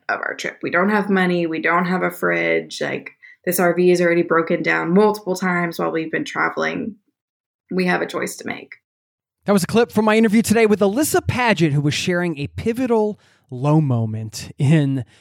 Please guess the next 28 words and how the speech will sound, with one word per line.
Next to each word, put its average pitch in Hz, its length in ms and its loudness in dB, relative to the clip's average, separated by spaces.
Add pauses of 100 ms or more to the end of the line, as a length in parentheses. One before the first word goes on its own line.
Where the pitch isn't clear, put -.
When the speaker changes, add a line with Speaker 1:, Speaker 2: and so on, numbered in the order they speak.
(140)
Speaker 2:
their 135 200 0
journey. 139 540 0
And 139 80 0
you're 165 120 0
gonna 330 160 -2
hear 269 440 0
how 139 200 2
this 147 260 0
defining 131 560 -4
moment 123 400 -4
and 139 140 -4
the 135 60 -2
decision 302 500 0
they 302 140 4
made 269 440 2 (800)
led 156 300 2
not 160 220 4
only 269 480 2 (240)
to 156 100 0
them 139 160 -2
building 135 340 0
their 127 120 -2
life 127 240 -6
of 131 80 0
travel, 135 500 -4 (100)
but 151 340 0
to 143 280 0
meeting 262 560 0